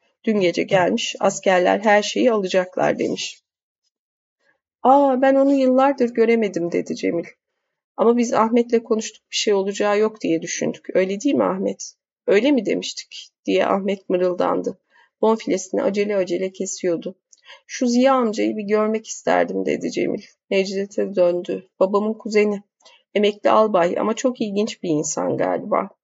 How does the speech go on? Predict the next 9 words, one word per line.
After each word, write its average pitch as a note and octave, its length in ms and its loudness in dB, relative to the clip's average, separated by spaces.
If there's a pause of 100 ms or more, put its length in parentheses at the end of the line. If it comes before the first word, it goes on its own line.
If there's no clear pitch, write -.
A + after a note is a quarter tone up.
(800)
"Bugün B3+ 280 4
gelir B3 320 2
diye B3+ 160 2
yukarıda A3 500 0
bekledim G#3+ 400 0
ama A#3 160 2
gelmedi," A3 580 0
dedi - 240 0
Osman. - 520 -2